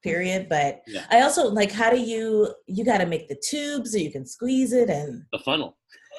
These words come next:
Speaker 1: Yeah,
Speaker 2: <laughs>
Speaker 1: the
Speaker 2: Yeah.
Speaker 1: funnel. And who keeps that much powdered sugar around?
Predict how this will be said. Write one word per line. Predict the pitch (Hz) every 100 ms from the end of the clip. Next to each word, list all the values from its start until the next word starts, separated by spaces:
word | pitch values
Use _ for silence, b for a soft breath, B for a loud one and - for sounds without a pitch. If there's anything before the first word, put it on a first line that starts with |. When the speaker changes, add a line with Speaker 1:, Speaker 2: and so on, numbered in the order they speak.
| -
Speaker 1:
Yeah, | - 254
Speaker 2:
<laughs> | - - -
Speaker 1:
the | 233
Speaker 2:
Yeah. |
Speaker 1:
funnel. | 254 233 240 302 - B B B -
And | 330 339 339 277
who | 330 466 453
keeps | 262 -
that | 175
much | 151 - -
powdered | 147 143 139
sugar | 151 139
around? | 135 123 110 147